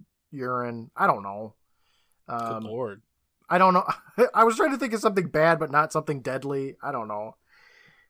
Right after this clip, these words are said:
Speaker 1: And, um, it's gonna just do, like, these pranks around the house, and then they're gonna get, like, progressively more dangerous. And the parents are gonna be like, "Susie, why are you fucking doing this?" And she's gonna be like, "It's not me, it's the dummy."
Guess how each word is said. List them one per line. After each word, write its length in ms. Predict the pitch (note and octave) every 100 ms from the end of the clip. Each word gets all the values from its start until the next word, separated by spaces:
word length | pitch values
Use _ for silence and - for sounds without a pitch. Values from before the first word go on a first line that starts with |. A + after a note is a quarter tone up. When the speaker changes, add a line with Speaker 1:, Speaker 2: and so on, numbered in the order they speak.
| _ _ -
Speaker 1:
And, 420 | E3 E3 D#3+ D3
um, 480 | D3 D3 C#3+ C#3 A#2 _ _ _ -
it's 120 | F3
gonna 180 | F#3+ A3
just 220 | F#3 F3
do, 140 | F#3+ F#3+
like, 180 | E3 C#3+
these 160 | C#3
pranks 400 | - - F3 E3+
around 180 | F3 D#3
the 60 | C#3+
house, 380 | D#3 D3+ D3 C#3+
and 100 | C#3+
then 100 | C#3+
they're 120 | C#3+
gonna 160 | C#3
get, 220 | C3 C3 A#2
like, 180 | B2
progressively 600 | - C#3 C#3 C3+ C#3 B2 A#2+
more 180 | B2
dangerous. 720 | A2+ B2 B2+ A#2+ A#2 A2+ - - - - -
And 140 | C3
the 40 | B2
parents 300 | D#3+ D3+ D3+
are 40 |
gonna 140 | C3+ C3
be 80 | C3
like, 160 | C3
"Susie, 760 | - F4 E4+ C#4+ A3 E3 D#3+ E3+ - -
why 180 | D4+ E4
are 60 | D#4+
you 120 | A#3+
fucking 360 | A#3 F#3+ D#3+
doing 280 | C#3+ C#3 B2+
this?" 200 | A#2 A#2
And 80 | D#3+
she's 140 | - C4
gonna 120 | C#4+
be 60 |
like, 100 | C#4
"It's 120 | G#4 A#4
not 160 | B4 A4+
me, 340 | C#5 B4 F#4+ - -
it's 220 | B4+ - -
the 120 | G#4
dummy." 640 | A#4+ C5+ A#4+ F#4 F4+ F4+